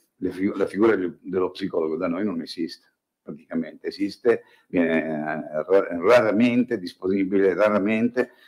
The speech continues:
e quindi lì che bisogna lavorare. Voi associazioni cosa dovete fare? Dovete lavorare proprio su quello.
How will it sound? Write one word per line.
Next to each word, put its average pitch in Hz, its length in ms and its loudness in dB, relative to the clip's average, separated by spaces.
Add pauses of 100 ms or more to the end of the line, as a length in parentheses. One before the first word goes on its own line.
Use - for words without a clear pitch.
(100)
e - 140 -20
quindi 101 340 -2
lì 120 160 0
che 87 140 -6
bisogna 78 320 -6
lavorare. 78 640 -4
Voi 101 160 2
associazioni 117 580 -4
cosa 82 200 -6
dovete 80 280 -6
fare? 69 220 -14
Dovete 80 240 -8
lavorare 98 360 0
proprio 127 220 -6
su 80 160 -16
quello. - 420 -4